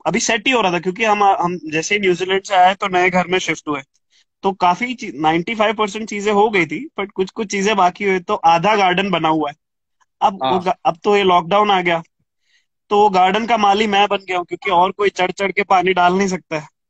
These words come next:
Speaker 2: But तुम
Speaker 1: तो
Speaker 2: लोग
Speaker 1: मैं ही
Speaker 2: लकी हो
Speaker 1: बना
Speaker 2: यार,
Speaker 1: हूँ।
Speaker 2: तुम लोग वहां पर बड़े-बड़े घरों में रहते हो, इधर हम अपार्टमेंट में फंस गए यार।
Speaker 1: इतना बड़ा भी घर नहीं है ये, अ,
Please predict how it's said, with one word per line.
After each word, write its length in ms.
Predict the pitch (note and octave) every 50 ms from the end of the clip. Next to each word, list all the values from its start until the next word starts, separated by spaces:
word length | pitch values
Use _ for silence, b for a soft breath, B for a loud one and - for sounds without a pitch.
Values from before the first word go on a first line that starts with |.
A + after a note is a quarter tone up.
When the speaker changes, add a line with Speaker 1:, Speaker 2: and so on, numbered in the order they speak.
| _ _ -
Speaker 2:
But 120 | C3+ B2+
तुम 180 | - - - C3+
Speaker 1:
तो 60 | C#3+
Speaker 2:
लोग 180 | D3+ E3+ F#3 F3+
Speaker 1:
मैं 120 | F3 F#3
ही 100 | G3 G3+
Speaker 2:
लकी 80 | F#3+ G3
हो 80 | F#3+
Speaker 1:
बना 100 | F#3 F3+
Speaker 2:
यार, 120 | F3 E3+ -
Speaker 1:
हूँ। 80 | C3
Speaker 2:
तुम 200 | - - C3+ C3+
लोग 160 | C#3+ D3+ D#3 D3
वहां 280 | C#3+ C3+ B2+ B2+ C#3 C#3+
पर 220 | C3 C#3 D3 C#3+
बड़े-बड़े 580 | B2+ A#2+ A2+ A2+ A#2 B2 B2+ C3+ C3 C3+ C3+ C3+
घरों 260 | B2 B2 B2 A#2+ C3
में 120 | C3 C3+
रहते 220 | C3 C3 B2+ _ C#3
हो, 60 | C#3
इधर 180 | C3+ C3 C3+ C3+
हम 180 | B2 B2+ C3
अपार्टमेंट 480 | B2 A2+ A2+ A#2+ B2 A#2+ A#2+ C3 C3 C3
में 120 | C3 C3+
फंस 300 | A#2+ _ _ A#2 A2+ _ A#2+
गए 140 | A#2 A#2
यार। 200 | A2 - - - _ _ _ _ _ _ _ _ _ _ _ _ _ _ _ _ _ _ _ _ b b b b b b _ _ _ _ _ -
Speaker 1:
इतना 340 | E3 D#3+ _ - G3 B3+
बड़ा 260 | C#4 C#4 B3+ C4+ D4+ D#4
भी 120 | D#4 D#4
घर 240 | B3+ B3+ C4 C#4+ C#4
नहीं 180 | D4 E4 F4
है 140 | C#4+ C#4 E4+
ये, 300 | G#4 F4+ D4+ A#3+ A#3 A3+
अ, 300 | G#3+ - E3+ D#3+ D3+ D3